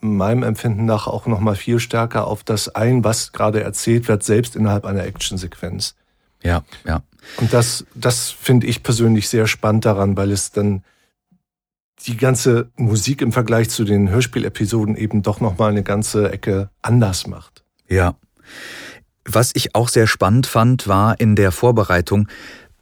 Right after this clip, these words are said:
Speaker 2: we-, welche Instrumente verwende ich jetzt eigentlich? Also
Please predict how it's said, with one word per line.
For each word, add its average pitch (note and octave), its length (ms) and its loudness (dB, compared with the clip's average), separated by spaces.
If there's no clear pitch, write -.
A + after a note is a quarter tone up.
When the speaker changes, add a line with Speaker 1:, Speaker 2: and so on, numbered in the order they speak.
Speaker 2:
we-, F#2+ 720 0
welche B2+ 300 4
Instrumente B2+ 640 4
verwende D2+ 440 0
ich C#2 100 -6
jetzt C#2+ 220 -6
eigentlich? C2+ 520 -4
Also F2 460 2